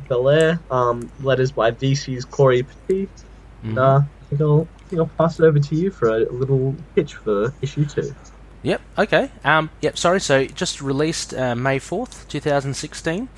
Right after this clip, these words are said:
Speaker 2: Uh, and as a pitch, look, I-, I've, uh, <laughs> tried to make it as brief as possible. The way I see it, um, uh, moving on from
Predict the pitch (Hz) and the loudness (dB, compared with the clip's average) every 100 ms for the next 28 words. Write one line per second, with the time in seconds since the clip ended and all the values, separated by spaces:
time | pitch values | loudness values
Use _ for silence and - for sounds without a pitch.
0 | - - - 143 147 - 156 156 156 - | -20 -20 -4 2 2 2 2 4 2 -4
1 | - - 160 - 196 - - - - 123 | -6 -2 -2 -2 -2 -2 -4 -6 -12 -14
2 | - - - - - - 95 - 127 - | -14 -20 -20 -20 -20 -16 -8 0 0 2
3 | 127 123 120 113 - 151 175 160 160 139 | 2 4 4 2 0 2 6 4 4 2
4 | 131 110 143 151 135 - 143 - 147 202 | 0 0 0 0 -4 -4 -4 -4 -4 -4
5 | 156 156 160 123 143 151 - 156 226 - | 0 2 4 4 2 2 0 0 -2 -8
6 | - - - 117 110 - - - - 117 | -18 -18 -8 -6 -6 -12 -20 -14 -6 -2
7 | 123 156 143 131 127 120 131 113 110 | 2 2 4 4 4 2 2 2 2